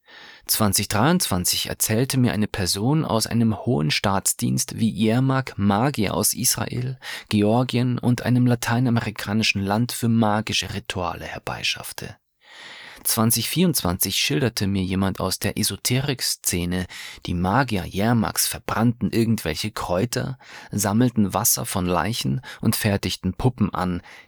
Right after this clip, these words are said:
die er in einer bestimmten Truhe verwahrte. In dieser besonderen Truhe seien angeblich bereits die Toten selbst. Zitat Ende. Mendel zufolge sei Andrei Jermak bei weitem nicht der einzige in der ukrainischen Politik,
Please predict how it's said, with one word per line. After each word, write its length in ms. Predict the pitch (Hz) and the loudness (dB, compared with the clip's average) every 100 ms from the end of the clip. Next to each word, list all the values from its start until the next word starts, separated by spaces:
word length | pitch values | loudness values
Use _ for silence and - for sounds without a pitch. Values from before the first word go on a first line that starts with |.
| - | 2
die 180 | 120 - | 4 4
er 300 | 101 95 90 | 2 2 2
in 180 | 110 - | 2 2
einer 300 | 92 101 98 | 0 0 0
bestimmten 680 | - - - 120 120 127 - | 0 0 4 2 4 0 0
Truhe 320 | - 104 90 | -2 2 2
verwahrte. 680 | - 107 85 62 - 67 50 _ _ _ - - _ _ | 2 2 0 -2 -6 -8 -8 _ _ _ -20 -20 _ _
In 200 | - 87 | -4 -2
dieser 280 | 131 160 160 | 0 2 2
besonderen 600 | 131 110 127 135 110 107 | 4 4 4 4 2 0
Truhe 420 | - 135 120 101 | 0 4 4 4
seien 300 | 92 104 110 | 2 2 2
angeblich 680 | - 92 85 92 90 92 90 | 2 -2 -4 -4 -6 -4 -6
bereits 500 | - 98 78 69 - | -4 -4 -4 -4 -4
die 160 | - 110 | -4 -6
Toten 480 | - 80 80 107 110 | -6 -8 -4 0 0
selbst. 540 | 78 - - - - _ _ _ _ _ _ _ _ | -2 -6 -8 -8 -10 _ _ _ _ _ _ _ _
Zitat 400 | - 107 92 82 | -4 -4 -4 -6
Ende. 360 | 58 87 87 82 _ _ _ _ _ _ - - - _ _ _ | -4 -4 -4 -6 _ _ _ _ _ _ -20 -20 -20 _ _ _
Mendel 420 | 113 113 117 147 | 2 4 4 2
zufolge 540 | 143 135 - 139 135 127 | 0 -2 2 2 4 2
sei 180 | 120 117 | 4 2
Andrei 300 | 123 117 98 | 2 0 -2
Jermak 560 | 90 95 101 98 - | 0 2 2 2 0
bei 140 | 104 92 | 0 0
weitem 440 | 82 85 - 87 | -2 -2 -2 -2
nicht 220 | 85 - | -4 -2
der 100 | 107 | -2
einzige 560 | 90 92 87 90 - 85 | -2 -2 -2 -2 -2 -4
in 160 | 90 | -2
der 120 | 92 - | -2 -2
ukrainischen 640 | - - 92 98 - 87 | -4 -4 -2 -2 -2 -4
Politik, 500 | - 87 - 123 - | -4 -4 -2 -4 -4